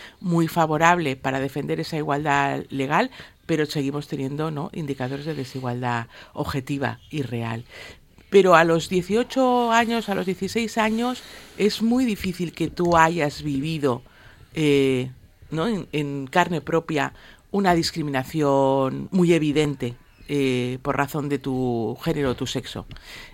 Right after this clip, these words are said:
Eh, es difícil. Y yo creo que hay otro elemento importante aquí, y es, eh, las chicas han evolucionado mucho, las mujeres hemos cambiado mucho,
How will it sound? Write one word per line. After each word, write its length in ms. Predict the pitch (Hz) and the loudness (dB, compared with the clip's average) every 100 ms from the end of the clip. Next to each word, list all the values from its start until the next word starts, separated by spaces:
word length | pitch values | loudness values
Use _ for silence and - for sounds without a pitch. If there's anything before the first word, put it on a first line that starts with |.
| - | -4
Eh, 240 | 170 151 - | 2 2 4
es 140 | 175 | 2
difícil. 480 | 175 165 - 123 - - - - - | 0 -6 -6 -8 -8 -16 -18 -18 -6
Y 200 | - 226 | 0 4
yo 140 | 220 277 | 4 2
creo 160 | 330 | 0
que 80 | 311 | 2
hay 80 | 277 | 0
otro 180 | 262 247 | 2 2
elemento 380 | 233 220 226 247 | 2 0 -2 -2
importante 540 | 202 180 175 180 175 | -2 -2 -2 0 0
aquí, 340 | 151 - 143 - - | -2 -2 -4 -4 -8
y 300 | 170 151 190 | -8 0 2
es, 340 | 254 294 - - | 2 0 -8 -6
eh, 420 | - 156 143 139 - - | -2 2 2 0 -4 -4
las 160 | 175 180 | -2 0
chicas 400 | 240 - 277 - | 0 2 2 2
han 120 | 196 | 0
evolucionado 560 | 202 185 - 165 160 151 | 2 0 0 -2 0 -2
mucho, 320 | 175 247 214 | -4 0 2
las 240 | 170 - | 2 2
mujeres 480 | 180 - 269 151 - | -6 0 0 0 -6
hemos 300 | 156 156 131 | -6 -6 -4
cambiado 420 | - 135 139 131 | -6 -2 -2 -2
mucho, 400 | 123 135 - 226 | -2 -6 -6 -10